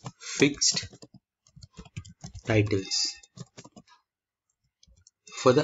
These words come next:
output, we, we had a fixed order. Fixed order in the sense, first column what should come, second column what should come, in that way, and what should be the text also was fixed.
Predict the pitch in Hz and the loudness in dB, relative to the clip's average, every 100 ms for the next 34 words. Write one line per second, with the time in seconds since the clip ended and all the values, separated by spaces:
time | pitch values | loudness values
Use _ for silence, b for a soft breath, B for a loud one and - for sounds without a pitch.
0 | 120 107 107 - - - - - 113 117 | 4 4 2 -6 -8 -8 -12 -4 2 2
1 | 120 117 117 120 110 113 117 110 143 - | 2 0 2 4 4 4 4 4 4 4
2 | - 104 98 - - 135 120 117 113 160 | 4 2 2 -2 2 4 4 4 4 4
3 | 175 B B B - 151 160 - 135 127 | 4 B B B 4 10 10 8 6 8
4 | 131 113 110 127 117 107 92 110 _ _ | 8 6 6 6 4 0 -2 -4 _ _
5 | - - 139 175 170 127 117 117 113 110 | -2 4 8 8 8 6 6 4 2 4
6 | - 110 - 101 95 - b b b 135 | 2 2 2 2 0 -8 b b b 8
7 | 123 110 107 90 87 B B - 117 160 | 10 8 4 -2 -4 B B 6 8 8
8 | 240 - _ 113 127 - - 156 156 147 | 4 -2 _ 6 6 8 6 6 6 4
9 | 147 123 110 - - - - _ 120 127 | 6 8 8 6 4 2 -8 _ 8 8
10 | 127 160 120 - 120 117 - 107 107 | 8 6 4 4 4 6 4 2 2